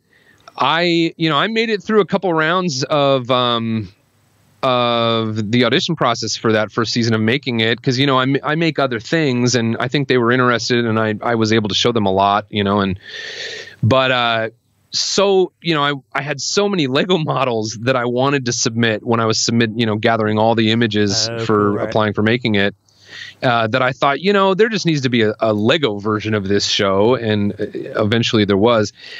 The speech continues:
Speaker 1: Um, a-, another piece of the story is I had a friend who was on a, a T B S show called King of the Nerds.
Speaker 2: Hmm.
Speaker 1: Um,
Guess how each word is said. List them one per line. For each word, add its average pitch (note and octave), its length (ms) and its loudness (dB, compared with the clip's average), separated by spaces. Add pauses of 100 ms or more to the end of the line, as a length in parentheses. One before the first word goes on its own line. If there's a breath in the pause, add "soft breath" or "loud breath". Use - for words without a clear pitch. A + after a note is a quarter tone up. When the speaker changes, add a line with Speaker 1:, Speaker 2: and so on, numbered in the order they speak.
Speaker 1:
Um, C3+ 340 -2
a-, D3 140 0
another F3 240 2
piece E3+ 220 -2
of D3 60 -2
the C3 60 0
story C3+ 360 2
is A#2+ 180 -2 (420 soft breath)
I B2 60 -4
had F3+ 160 0
a D#3 60 -2
friend D3+ 560 -2 (100)
who D#3 460 4
was C3+ 240 2
on D3 160 0
a, A#2 240 -4
a C3 80 0
T F3 220 -4
B D#3+ 180 2
S D#3+ 120 0
show C3 300 0
called A2+ 400 -2 (200)
King E3+ 260 -2
of B2 160 -6
the A2+ 60 -2
Nerds. A2 760 -2 (320 loud breath)
Speaker 2:
Hmm. C#3 120 -2 (360 loud breath)
Speaker 1:
Um, G#2+ 580 -2